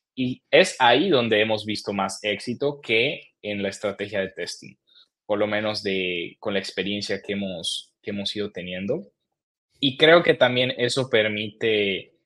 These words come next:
hoy en día tener un sistema algo diferente, porque muchas marcas van con el approach de, no sé, de querer como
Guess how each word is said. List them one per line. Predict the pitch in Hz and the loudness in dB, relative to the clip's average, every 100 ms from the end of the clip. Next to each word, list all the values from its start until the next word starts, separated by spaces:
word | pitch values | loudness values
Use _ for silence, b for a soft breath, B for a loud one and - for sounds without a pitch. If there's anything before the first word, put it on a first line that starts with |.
| _ _ | _ _
hoy | 117 127 117 | 6 6 6
en | 104 | 0
día | 98 101 107 117 104 | -2 2 4 4 0
tener | 101 104 107 | -4 -4 -2
un | 107 104 101 95 | -4 -6 -6 -8
sistema | - 101 - 107 101 98 95 | -12 -10 -6 -4 -2 0 -2
algo | 104 101 | -2 -4
diferente, | 92 - 80 - _ - | -6 -8 -12 -12 _ -10
porque | 107 - | -10 -8
muchas | 110 123 131 120 123 | -4 -2 -2 -2 -2
marcas | 107 107 104 101 | -4 -2 -4 -4
van | 98 104 | -6 -6
con | - 104 | -8 -4
el | 95 | -4
approach | - - 101 90 - 95 | -4 0 0 0 -8 -4
de, | 95 78 53 - B B B B _ _ | -4 -4 -8 -16 B B B B _ _
no | 113 | -4
sé, | 110 95 - - | -2 -4 -8 -6
de | 110 | -2
querer | 107 117 120 117 | 2 6 6 6
como | 127 120 110 107 98 92 | 2 2 4 6 4 -2